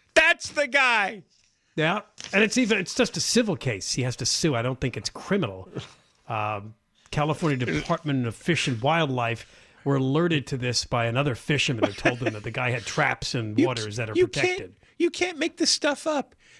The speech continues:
Speaker 1: Chesa Bowden has been in the headlines for years for letting criminals go free without punishment. The one time he makes it for trying to pursue a criminal, it's a guy illegally crabbing. I,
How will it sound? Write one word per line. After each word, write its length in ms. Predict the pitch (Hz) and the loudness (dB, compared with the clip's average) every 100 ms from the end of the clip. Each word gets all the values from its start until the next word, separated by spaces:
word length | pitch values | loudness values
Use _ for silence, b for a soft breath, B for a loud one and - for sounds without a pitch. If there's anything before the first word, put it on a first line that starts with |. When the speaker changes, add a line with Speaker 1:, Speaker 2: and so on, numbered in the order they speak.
| - | 0
Speaker 1:
Chesa 360 | 320 311 359 | 0 2 0
Bowden 340 | 208 233 233 226 | 2 2 0 -2
has 100 | 190 | -2
been 180 | 208 196 | -2 0
in 40 | |
the 80 | 175 | 2
headlines 580 | 156 196 196 185 180 - | 2 0 0 0 0 0
for 160 | 180 | 0
years 680 | 156 175 175 170 113 92 - b b _ | 2 2 2 2 0 -2 -10 b b _
for 160 | 160 | -4
letting 400 | 143 143 170 175 | 2 2 2 0
criminals 540 | 156 - 156 156 151 117 | -2 0 0 0 -2 0
go 180 | 139 143 | 2 2
free 460 | - 147 156 131 | -2 0 0 0
without 360 | 113 113 123 - | 0 2 0 0
punishment. 560 | 139 143 - - 73 - B B B | -2 -2 -4 -6 -8 -14 B B B
The 80 | 147 | 2
one 340 | 151 190 247 | 4 2 2
time 360 | 277 185 185 180 | -2 0 2 0
he 200 | 139 180 | 0 0
makes 460 | 160 156 202 - 151 | 2 2 2 0 -2
it 140 | 123 | -2
for 280 | - 143 131 B B | -2 -2 -2 B B
trying 380 | - 156 165 156 | 0 0 2 0
to 60 | 143 | -2
pursue 760 | - 120 - - 294 175 120 117 b b b - | -2 -2 0 4 4 2 -2 -8 b b b -4
a 80 | |
criminal, 600 | - 190 190 151 123 127 _ | 0 2 2 2 0 -2 _
it's 240 | 160 - | 0 2
a 100 | 165 | 0
guy 520 | 139 127 165 170 165 160 | 0 0 2 2 0 0
illegally 540 | 143 151 151 143 139 | 0 2 0 0 -2
crabbing. 460 | 117 127 107 76 - _ _ _ _ _ _ _ _ _ _ _ _ _ _ _ | 0 0 0 -6 -16 _ _ _ _ _ _ _ _ _ _ _ _ _ _ _
I, 300 | 160 175 170 | 0 0 0